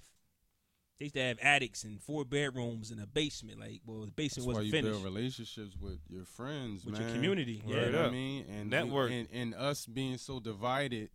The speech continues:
Speaker 2: you know what I mean? That killed all of that, yo. Like, we don't rock with each other. I remember, you know what I mean? I grew up in the projects. If I did some bullshit, somebody would see it and be like, "Yo, I'ma tell your mom."
Speaker 1: Right.
Speaker 3: Right.
Speaker 2: You know what I'm saying? So I was a little more cautious about how I did stuff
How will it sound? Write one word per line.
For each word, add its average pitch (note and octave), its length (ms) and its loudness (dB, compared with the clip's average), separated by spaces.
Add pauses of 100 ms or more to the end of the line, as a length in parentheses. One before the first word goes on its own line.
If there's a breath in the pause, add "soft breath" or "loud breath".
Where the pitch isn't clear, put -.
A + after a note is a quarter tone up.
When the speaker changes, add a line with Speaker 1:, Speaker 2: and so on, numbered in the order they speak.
(200)
Speaker 2:
you A#2 80 -2
know B2+ 80 0
what C3 60 -2
I C3 40 0
mean? C#3 220 0
That B2+ 200 -4
killed C#3+ 360 2
all B2 260 2
of F#2 60 -4
that, F2 240 -8
yo. G#2 200 -4
Like, G2+ 240 -6
we B2 120 -4
don't C#3 180 -2
rock G#2 220 -2
with G2 100 -8
each F#2+ 160 -8
other. G2+ 240 -4
I G2 60 -6
remember, B2 440 0 (440 soft breath)
you A2 60 -2
know A2+ 40 2
what A#2 80 2
I - 20 0
mean? A#2+ 100 0
I B2+ 180 0
grew D3 200 2
up A2+ 100 4
in G#2+ 60 2
the G2 60 0
projects. A#2+ 680 2
If A2+ 160 -2
I E3+ 60 6
did G3+ 200 8
some D#3 240 2
bullshit, G#3 680 8 (140)
somebody A3 420 8
would D3 200 8
see A#3+ 320 4
it F3 80 6
and D3+ 100 4
be D#3 60 2
like, C#3+ 180 4
"Yo, D#3 140 4
I'ma A#3 120 2
tell F3+ 200 2
your D3+ 140 2
mom." E3 440 0 (160)
Speaker 1:
Right. A2+ 240 2
Speaker 3:
Right. A#2 320 4
Speaker 2:
You C3 80 0
know D3+ 80 4
what E3+ 60 4
I'm F3+ 80 0
saying? G3 300 0
So D#3 120 -2
I C#3+ 80 4
was F#3 160 0
a F3+ 60 0
little E3 260 2
more D3 460 4 (180)
cautious F3+ 460 2
about B2+ 320 2
how C3 160 2
I B2 80 0
did A#2+ 280 -6
stuff A#2+ 220 -12